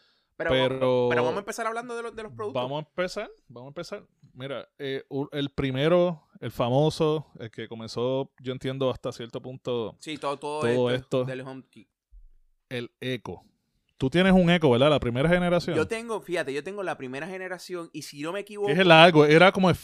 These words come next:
Speaker 2: como, como un cilindro, ¿verdad? Bast-, como altito.
Speaker 1: Pues, eh, sí, este, me cortaste un poco, se, se, si, no sé si lo escucharon,
Speaker 2: ¿Te
Speaker 1: que
Speaker 2: cortó?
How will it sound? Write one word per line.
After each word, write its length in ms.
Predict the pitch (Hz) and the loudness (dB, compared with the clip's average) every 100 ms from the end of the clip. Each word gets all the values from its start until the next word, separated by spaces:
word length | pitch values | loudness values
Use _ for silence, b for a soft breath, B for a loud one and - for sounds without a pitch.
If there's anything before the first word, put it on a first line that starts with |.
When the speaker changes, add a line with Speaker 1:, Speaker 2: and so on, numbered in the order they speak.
| - - | -12 -10
Speaker 2:
como, 640 | 139 139 131 127 120 113 107 | -6 -2 -2 -4 -6 -8 -8
como 260 | 123 123 | -6 -6
un 500 | 123 156 180 175 170 _ | -6 -10 -14 -18 -20 _
cilindro, 540 | _ 165 165 170 127 107 | _ -6 -2 0 0 -2
¿verdad? 220 | 113 165 - | -2 -8 -10
Bast-, 260 | 107 - 285 | -12 -12 -14
como 160 | 113 | -10
altito. 480 | 110 147 147 95 - | -8 -8 -8 -10 -14
Speaker 1:
Pues, 240 | 135 123 120 - - | -14 -14 -14 -20 -18
eh, 380 | 123 120 120 123 | -14 -12 -10 -12
sí, 260 | - 196 _ | -14 -20 _
este, 300 | 117 127 127 | -16 -14 -16
me 80 | 117 | -16
cortaste 420 | - 127 156 131 | -16 -16 -16 -16
un 160 | 143 143 | -18 -16
poco, 340 | 156 117 117 | -16 -14 -16
se, 300 | - 117 110 | -16 -16 -16
se, 300 | 110 - 117 | -20 -20 -20
si, 220 | 113 127 123 | -20 -16 -16
no 100 | 123 | -16
sé 120 | 143 | -14
si 100 | 151 | -12
lo 80 | 143 | -12
escucharon, 360 | 143 151 147 | -12 -12 -12
Speaker 2:
¿Te 40 | 120 | -10
Speaker 1:
que 60 | |
Speaker 2:
cortó? 180 | 131 185 | -10 -12